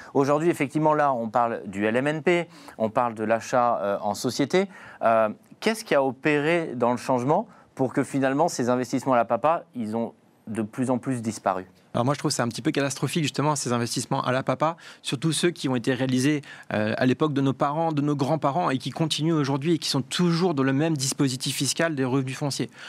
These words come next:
Speaker 2: Aujourd'hui, c'est un dispositif qui va, qui, qui va venir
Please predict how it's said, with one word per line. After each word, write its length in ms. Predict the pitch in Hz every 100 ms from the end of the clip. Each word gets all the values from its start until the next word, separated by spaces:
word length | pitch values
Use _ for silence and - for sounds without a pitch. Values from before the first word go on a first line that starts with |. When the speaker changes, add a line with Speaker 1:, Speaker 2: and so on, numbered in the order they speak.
| - 120
Speaker 2:
Aujourd'hui, 360 | 123 135 175
c'est 140 | 170 139
un 60 |
dispositif 600 | 127 117 139 135 135 185
qui 120 | - 123
va, 140 | 127
qui, 280 | - 131 123
qui 160 | -
va 140 | 117 127
venir 380 | 131 147 147